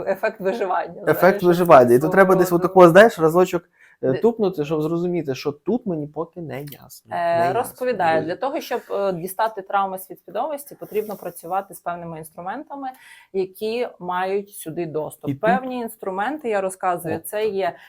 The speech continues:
Speaker 1: ті інструменти, які роб-, змінюють стан свідомості. Це є гіпноз,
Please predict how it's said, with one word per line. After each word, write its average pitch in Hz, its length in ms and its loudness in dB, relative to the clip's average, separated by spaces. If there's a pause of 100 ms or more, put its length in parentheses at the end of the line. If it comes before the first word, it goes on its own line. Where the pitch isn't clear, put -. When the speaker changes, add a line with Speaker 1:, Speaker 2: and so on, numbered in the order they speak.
(100)
Speaker 1:
ті - 60 -8
інструменти, 202 680 -8
які 190 360 -2
роб-, 214 280 0
змінюють 185 580 -4
стан 151 260 -8
свідомості. 139 640 -12
Це 170 220 -10
є 196 160 -6
гіпноз, 196 640 -6